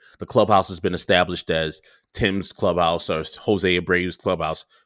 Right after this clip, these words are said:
We need to stay in that way. I thought he's gonna come in and throw chairs and we do this the old school way type of thing.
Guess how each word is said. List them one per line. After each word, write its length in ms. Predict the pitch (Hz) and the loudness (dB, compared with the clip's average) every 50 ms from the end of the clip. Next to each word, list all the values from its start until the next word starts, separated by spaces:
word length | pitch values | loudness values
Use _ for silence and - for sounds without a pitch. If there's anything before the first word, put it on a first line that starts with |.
| _ - | _ -6
We 80 | 98 | -4
need 160 | 98 95 92 80 | -2 -2 -2 -2
to 100 | 92 87 | -4 -6
stay 400 | - - - 101 92 92 87 87 | -6 -4 0 2 2 4 2 2
in 120 | 82 85 | 0 0
that 220 | 85 82 73 67 | 0 0 0 0
way. 260 | 85 92 87 82 78 78 | 0 0 0 0 0 -2
I 80 | 80 | -2
thought 200 | - - 95 90 | -2 -2 -2 -2
he's 120 | 85 76 87 | -2 -4 -6
gonna 120 | 80 76 | -8 -10
come 260 | - - - 92 90 | -8 -6 -6 -4 -2
in 140 | 87 85 78 | -2 -4 -4
and 160 | 78 76 78 - _ _ _ _ _ - | -8 -12 -16 -20 _ _ _ _ _ 0
throw 200 | 110 107 98 92 | 2 2 2 2
chairs 340 | - - 98 95 90 76 | 0 0 0 0 0 -2
and 160 | 76 80 85 104 | -4 -4 -4 -2
we 80 | 127 | -2
do 180 | 117 117 117 104 | -2 0 -2 0
this 320 | 98 113 104 - - - _ _ _ _ _ | 2 2 0 0 -4 -12 _ _ _ _ _
the 140 | - 95 120 | 0 4 4
old 200 | 127 120 110 - | 4 4 4 0
school 280 | - - 110 98 82 | -2 0 0 0 0
way 160 | 80 78 76 73 | 0 -2 -4 -4
type 240 | - - 87 - | -4 -4 -4 -4
of 80 | 80 - | -6 -8
thing. 240 | - 80 73 76 | -6 -6 -8 -8